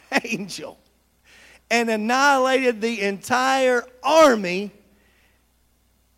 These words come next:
before that king.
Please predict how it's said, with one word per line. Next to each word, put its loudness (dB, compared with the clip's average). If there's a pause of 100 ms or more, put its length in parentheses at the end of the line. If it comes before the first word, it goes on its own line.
(460)
before -2 (420)
that -4
king. -8